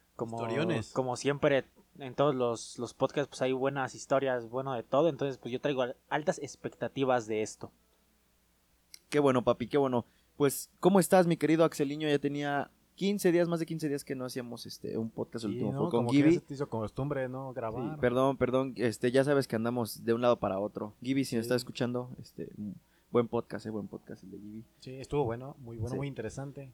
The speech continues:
Speaker 3: Y, y, pues, la dinámica que, que decidimos hoy, banda, es, eh, bueno, más que dinámica,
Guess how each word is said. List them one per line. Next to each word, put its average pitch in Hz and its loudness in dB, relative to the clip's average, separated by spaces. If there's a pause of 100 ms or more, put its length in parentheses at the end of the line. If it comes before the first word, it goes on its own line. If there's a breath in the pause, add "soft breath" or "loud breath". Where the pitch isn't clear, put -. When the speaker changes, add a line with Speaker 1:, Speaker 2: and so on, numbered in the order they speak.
(160)
Speaker 3:
Y, 127 -2
y, 135 0
pues, - 0
la 147 6
dinámica 175 0
que, 104 2
que 131 2
decidimos 135 -2
hoy, 147 2
banda, 135 -2
es, 139 -6 (340)
eh, 123 4
bueno, 165 4
más 202 4
que 190 2
dinámica, 143 -2